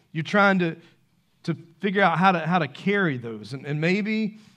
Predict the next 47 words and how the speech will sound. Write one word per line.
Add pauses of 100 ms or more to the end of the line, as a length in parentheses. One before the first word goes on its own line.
(160)
you're
feeling
burdened.
Maybe
you're
feeling
abandoned.
Maybe
some
of
you
feel
like
Joseph.
You're
isolated.
You're
alone. (460)
But
Joseph's
story
for
us
is
an
encouragement. (960)
It's
an
encouragement
because
what
he
shows
us
in
the
final
chapters
of
our
lives,
which
is
yet
to
be
written,